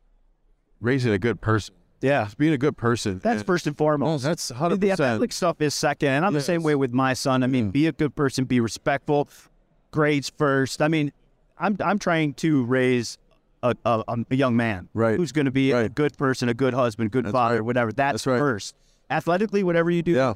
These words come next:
Speaker 2: that, that's good too. But
Speaker 1: Right.
Speaker 2: I, I love that point that you made
Speaker 1: Yeah.
Speaker 2: because it is important.
Speaker 1: Servant leadership, and in our house, it's important. You wanna be a good brother. You know, he has a younger brother that's gonna follow his footsteps one day,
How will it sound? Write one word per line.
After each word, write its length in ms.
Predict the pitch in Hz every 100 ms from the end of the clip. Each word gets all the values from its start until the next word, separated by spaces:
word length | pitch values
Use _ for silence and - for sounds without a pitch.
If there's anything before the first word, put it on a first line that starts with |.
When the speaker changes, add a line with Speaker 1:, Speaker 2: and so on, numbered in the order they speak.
| -
Speaker 2:
that, 260 | 151 139
that's 200 | - 147
good 220 | - 147 -
too. 360 | 175 147 123
But 200 | 110 120
Speaker 1:
Right. 220 | 113 113 -
Speaker 2:
I, 140 | 127 -
I 100 | 143
love 240 | 147 151
that 180 | 131 127
point 280 | 156 131 95
that 100 | 113
you 100 | 120
made 180 | 135 123
Speaker 1:
Yeah. 40 |
Speaker 2:
because 220 | 92 165 160
it 120 | 165
is 100 | 143
important. 420 | 127 147 131 - _ _
Speaker 1:
Servant 420 | - - 135 131
leadership, 500 | 127 131 113 107 90
and 300 | 80 104 101
in 160 | 104 113
our 140 | 113
house, 260 | 110 123 -
it's 140 | 101
important. 480 | 107 - 123 113 98
You 160 | 104 117
wanna 120 | 117
be 100 | 123
a 40 |
good 200 | 113 117
brother. 340 | 101 123 104 87 - _ -
You 60 |
know, 80 | 107
he 100 | 110
has 160 | 117 110
a 20 |
younger 240 | 123 131
brother 260 | 113 107 104
that's 200 | 101 95
gonna 160 | 120 104
follow 260 | 113 113
his 160 | 110 127
footsteps 540 | - 98 - 101 92
one 160 | 104 98
day, 220 | 98 92